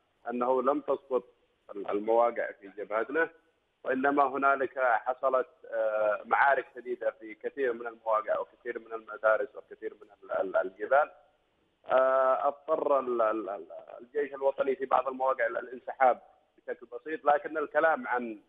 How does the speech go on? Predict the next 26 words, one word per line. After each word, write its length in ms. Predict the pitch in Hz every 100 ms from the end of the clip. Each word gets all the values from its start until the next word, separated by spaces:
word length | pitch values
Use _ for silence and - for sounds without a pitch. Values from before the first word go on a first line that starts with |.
| _ _ _ _
سقوط 360 | 135 135 143 143
نهم 320 | 147 127 110 -
بيد 240 | 131 135
الحوثيين 560 | 131 127 127 139 160 160
كلام 320 | 147 151 147
مبالغ 340 | 143 156 123
فيه، 200 | - 135
لأن 340 | 160 147 170 185
نهم 220 | 185 160
أساسًا 420 | - 151 160 156 151
لم 220 | 147 147
تحرر 560 | - - 147 139 113 113
سابقًا. 420 | 117 110 107 110 - _ _ _ _ _
الجيش 300 | 123 143 143
الوطني، 600 | 143 139 139 139 135 127
آه، 180 | 117 113
تقدم 680 | 113 123 131 131 135 127 113 -
في، 360 | 117 113 110
آه، 500 | 107 104 104 104 101 110 120
قبل 340 | 127 123 117 113
أربع 340 | 123 120 113 -
سنوات 420 | 117 123 117 110
إلى 360 | 95 107 104 101
معسكر 380 | 104 - 117 113
فرضة 440 | 110 107 107 -
نهم 140 | 127